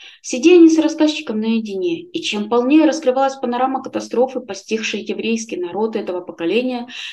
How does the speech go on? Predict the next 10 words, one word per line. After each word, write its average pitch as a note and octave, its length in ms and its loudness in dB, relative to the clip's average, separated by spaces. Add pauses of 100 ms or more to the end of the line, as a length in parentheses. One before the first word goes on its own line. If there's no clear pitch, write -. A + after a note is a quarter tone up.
(120)
чем C4 240 -2
пламеннее D4+ 480 6
звучала C#4+ 440 0
риторика C#4 460 -2
господина A3+ 540 -2
Хаузнера, C4 680 -2 (220)
тем F#3 200 -2
бледнее F#3 640 2
и - 20 -12
призрачнее A#3 760 -4